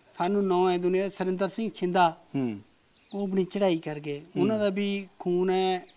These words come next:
Speaker 1: ਜਿਹੜਾ ਜੱਟ ਸੂਰਮਾ ਫਿਲਮ ਦੇ ਵਿੱਚ ਗਾਣਾ ਗਾਇਆ ਵਾ, ਤਾਂ
Speaker 2: ਹੂੰ।
Speaker 1: ਉਹਨਾਂ ਨੇ ਕੀ ਗਾਇਆ ਸੀਗਾ,
Speaker 2: ਹੂੰ।
Speaker 1: ਨਾ, ਤੇਰੇ ਆਪਣੇ ਪ੍ਰਭਾਤ ਫੇਰੀ ਦੇ ਵਿੱਚ ਗਾਣਾ ਆਉਂਦਾ।
Speaker 2: ਹੂੰ।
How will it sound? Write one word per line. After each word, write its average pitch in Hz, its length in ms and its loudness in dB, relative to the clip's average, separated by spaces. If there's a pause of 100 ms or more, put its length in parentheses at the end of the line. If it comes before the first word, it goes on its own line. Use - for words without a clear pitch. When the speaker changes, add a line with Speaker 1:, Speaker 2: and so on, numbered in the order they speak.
(340)
Speaker 1:
ਜਿਹੜਾ 190 180 0
ਜੱਟ 180 220 0
ਸੂਰਮਾ 175 440 -2
ਫਿਲਮ 180 280 -6
ਦੇ 196 120 -2
ਵਿੱਚ 175 180 -8
ਗਾਣਾ 151 280 -4
ਗਾਇਆ 156 220 -4
ਵਾ, 160 100 -6
ਤਾਂ 160 220 -6
Speaker 2:
ਹੂੰ। 127 360 -6 (100)
Speaker 1:
ਉਹਨਾਂ 180 200 -2
ਨੇ 180 120 -2
ਕੀ 170 320 -8
ਗਾਇਆ 160 240 -4
ਸੀਗਾ, 175 500 -6 (160)
Speaker 2:
ਹੂੰ। 107 180 -8 (540)
Speaker 1:
ਨਾ, 160 540 -8 (100)
ਤੇਰੇ 151 240 -8
ਆਪਣੇ 156 200 -8
ਪ੍ਰਭਾਤ 180 440 2
ਫੇਰੀ 170 240 -4
ਦੇ 165 100 -4
ਵਿੱਚ 160 180 -6
ਗਾਣਾ 151 220 -6
ਆਉਂਦਾ। 143 300 -6
Speaker 2:
ਹੂੰ। 139 100 -6